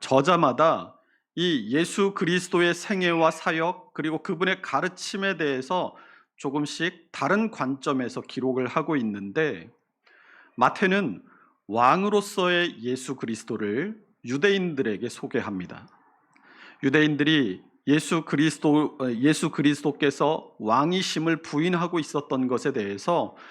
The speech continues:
마태가 "예수 그리스도는 너희들이 그토록 기다려왔던 진정한 메시아이자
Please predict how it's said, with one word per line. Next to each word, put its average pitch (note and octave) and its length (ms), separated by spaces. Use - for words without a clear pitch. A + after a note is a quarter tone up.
마태가 E3+ 680
"예수 F3+ 340
그리스도는 F#3+ 760
너희들이 G#3+ 840
그토록 D3+ 360
기다려왔던 F3+ 1120
진정한 F#3+ 800
메시아이자 D3+ 1040